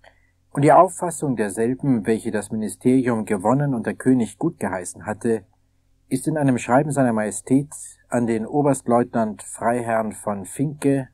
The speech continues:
auf Oldendorf bei Grottkau dargelegt, welche seinerzeit in der Presse erwähnt, aber, soviel ich mich erinnere, nicht vollständig veröffentlicht worden ist, was dasselbe umso mehr verdient,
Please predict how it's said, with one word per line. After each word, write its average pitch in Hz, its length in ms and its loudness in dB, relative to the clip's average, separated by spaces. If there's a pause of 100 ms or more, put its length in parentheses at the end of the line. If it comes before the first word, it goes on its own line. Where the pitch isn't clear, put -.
auf 101 240 -4
Oldendorf 117 800 0
bei 95 320 -2
Grottkau 107 640 -2
dargelegt, 107 720 -4 (640)
welche 135 240 2
seinerzeit 143 640 2
in 131 80 2
der 117 100 2
Presse 143 360 -2
erwähnt, 120 500 -4
aber, 131 380 4 (640)
soviel 160 280 -4
ich 156 100 -2
mich 151 140 -6
erinnere, 123 480 0
nicht 110 240 -6
vollständig 117 500 -2
veröffentlicht 117 460 -6
worden 95 280 -4
ist, - 440 -12 (400)
was 127 140 0
dasselbe 131 640 2
umso 139 340 0
mehr 127 280 2
verdient, 113 600 -6